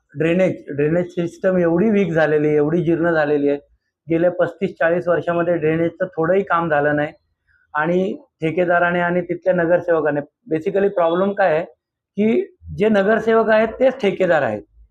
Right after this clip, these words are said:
आणि त्यामुळे काय ते रस्ता बनवायच्या अगोदर ड्रेनेज बनवायची गरज असते. त्यांच्या, अ, टेंडरमध्ये तसं नमूद केलेलं असतं. पण काय होतं की लक्ष कोणी देत नाही, ते ड्रेनेज तसं ठेवून फक्त रस्ता वरचा बनवला जातो. त्यामुळे खूप मोठी समस्या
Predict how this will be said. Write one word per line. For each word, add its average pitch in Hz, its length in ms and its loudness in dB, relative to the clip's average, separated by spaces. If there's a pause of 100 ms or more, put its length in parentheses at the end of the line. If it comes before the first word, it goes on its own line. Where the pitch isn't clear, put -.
(600)
आणि 175 180 0
त्यामुळे 208 440 2
काय 226 140 0
ते 233 180 0
रस्ता 185 420 0
बनवायच्या 226 440 2
अगोदर 214 300 0
ड्रेनेज 208 400 0
बनवायची 190 400 0
गरज 180 280 2
असते. 143 340 -2 (540)
त्यांच्या, 180 320 2
अ, 143 680 2 (320)
टेंडरमध्ये 208 560 2 (100)
तसं 208 380 4
नमूद 196 240 0
केलेलं 170 400 0
असतं. 143 160 -8
पण 170 180 -10
काय 202 140 2
होतं 202 240 0 (460)
की 196 100 -2
लक्ष 190 240 0
कोणी 240 280 2
देत 220 260 0
नाही, 151 200 -2
ते - 380 -6
ड्रेनेज 185 360 0 (100)
तसं 214 180 0
ठेवून 226 540 0 (100)
फक्त 196 240 -4
रस्ता 240 340 2
वरचा 214 300 2
बनवला 190 360 2
जातो. 160 240 0
त्यामुळे 185 360 -2
खूप 202 300 -8
मोठी 175 240 -2
समस्या 175 520 0